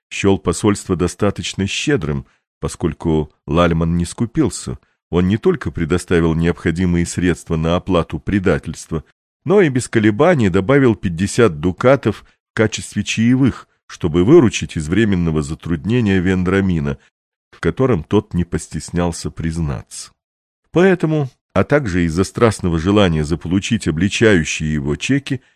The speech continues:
Вендрамин рьяно взялся за дело, проявив поистине небывалое усердие.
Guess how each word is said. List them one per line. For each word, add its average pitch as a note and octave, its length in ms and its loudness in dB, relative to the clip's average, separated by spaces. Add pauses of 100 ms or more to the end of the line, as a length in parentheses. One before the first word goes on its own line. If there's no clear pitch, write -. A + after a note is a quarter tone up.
(160)
Вендрамин A2+ 640 4
рьяно A#2 460 4
взялся A#2+ 520 2
за A2+ 200 0
дело, E2 380 0 (260)
проявив G#2 560 4
поистине B2+ 760 0 (120)
небывалое F#2+ 720 0
усердие. D#2 680 -8